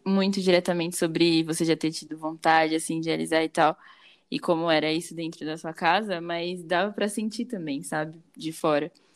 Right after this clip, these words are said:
É, mas eu acho que é muito isso, é muito difícil, muito complicado, porque quando a gente conversa com outras meninas também que passaram por esse processo, sabe?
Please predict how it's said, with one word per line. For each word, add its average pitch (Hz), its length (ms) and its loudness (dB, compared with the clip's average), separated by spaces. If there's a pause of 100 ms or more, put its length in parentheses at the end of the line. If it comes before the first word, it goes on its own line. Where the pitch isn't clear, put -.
(580)
É, 151 920 0 (580)
mas 160 280 0
eu 165 80 4
acho 170 160 0
que 185 80 -4
é 180 40 0
muito 180 300 -6
isso, 233 320 0 (220)
é 170 140 0
muito 180 500 -2 (280)
difícil, 185 800 -2
muito 170 880 0
complicado, 180 800 2
porque 165 540 0 (840)
quando 180 280 4
a 185 60 2
gente 185 340 -4
conversa 180 520 0
com 175 380 -6
outras 175 320 -4
meninas 170 300 -4
também 175 300 -4
que - 120 -14
passaram 175 420 2
por 175 160 -6
esse 165 180 -2
processo, 170 520 0
sabe? 156 440 -2